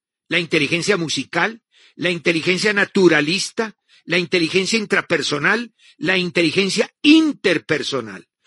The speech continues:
Una cosa es intra y otra cosa es inter. ¿Se acuerdan cuando hablamos de jugar entre líneas y hablar y, y de jugar intralíneas? Pues bien, también hay una inteligencia intrapersonal y otra interpersonal.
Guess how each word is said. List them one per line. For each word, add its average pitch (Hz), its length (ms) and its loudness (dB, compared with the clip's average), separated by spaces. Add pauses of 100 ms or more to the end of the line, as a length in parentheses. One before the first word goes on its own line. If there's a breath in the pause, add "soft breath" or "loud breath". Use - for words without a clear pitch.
(160 soft breath)
Una 196 240 0
cosa 202 220 2
es - 240 -6
intra 269 600 0
y 156 100 2
otra 175 240 0
cosa 180 240 -4
es - 200 -8
inter. 190 540 -2 (280 soft breath)
¿Se - 100 -6
acuerdan 185 460 2
cuando 160 280 0
hablamos 175 340 2
de 180 100 0
jugar 165 420 -2
entre 254 520 2
líneas 226 600 0 (260 loud breath)
y 160 120 0
hablar 175 480 2 (240)
y, 160 200 -4
y 180 160 0
de 165 120 2
jugar 180 440 0 (260 soft breath)
intralíneas? 240 1200 0 (460)
Pues 127 200 -2
bien, 185 360 -2
también 123 320 -4
hay 170 80 0
una 185 140 0
inteligencia 190 760 -2 (220 soft breath)
intrapersonal 240 1080 2 (220)
y 175 120 2
otra - 360 0
interpersonal. 135 1040 -2